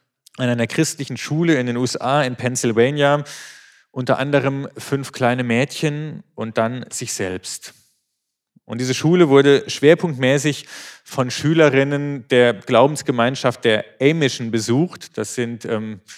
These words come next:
die, die oft noch so ein bisschen auffallen durch altertümliche Kleidung und ihre längeren Bärte.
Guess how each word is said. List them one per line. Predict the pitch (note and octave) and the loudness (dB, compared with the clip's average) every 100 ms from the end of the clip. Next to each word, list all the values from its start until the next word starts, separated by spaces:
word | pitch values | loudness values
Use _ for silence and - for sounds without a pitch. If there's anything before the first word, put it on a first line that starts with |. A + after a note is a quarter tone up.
| - - - _ _ | -20 -20 -20 _ _
die, | A#2+ B2 | -4 -2
die | A2+ A2+ A2+ A2+ | -2 -2 -2 -2
oft | A#2+ A#2 - | -4 -6 -6
noch | A#2 | -8
so | B2 | -6
ein | |
bisschen | A#2+ - A#2 | -4 -4 2
auffallen | C#3+ - A#2+ A#2 | 0 2 0 0
durch | A2 A2+ | 0 -2
altertümliche | B2 B2+ - B2 A#2 | -2 -4 -4 -8 -8
Kleidung | - B2 C3+ C#3+ C#3+ C#3+ | -2 4 6 6 4 2
und | A#2 A2 | -2 0
ihre | A2+ | 2
längeren | A#2 B2+ C#3+ B2+ A#2+ | 2 2 2 0 2
Bärte. | A#2 C3 - E3+ E3+ | 4 4 4 2 2